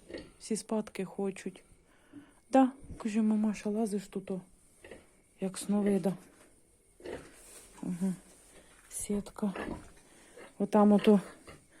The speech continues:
е, сітка була на тій клітці, Діма зняв її, бачу. Вона вже тут.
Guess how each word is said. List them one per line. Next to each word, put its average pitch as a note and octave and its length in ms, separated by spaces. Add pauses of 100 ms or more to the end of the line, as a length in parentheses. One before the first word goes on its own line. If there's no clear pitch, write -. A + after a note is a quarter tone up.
(440)
е, G3 420
сітка A#3 460
була F3 340 (260)
на F3+ 120
тій F3 200
клітці, F3 460
Діма F3 320
зняв F3+ 360
її, E3+ 320
бачу. E3 320 (760)
Вона F3 220
вже E3+ 140 (100)
тут. - 360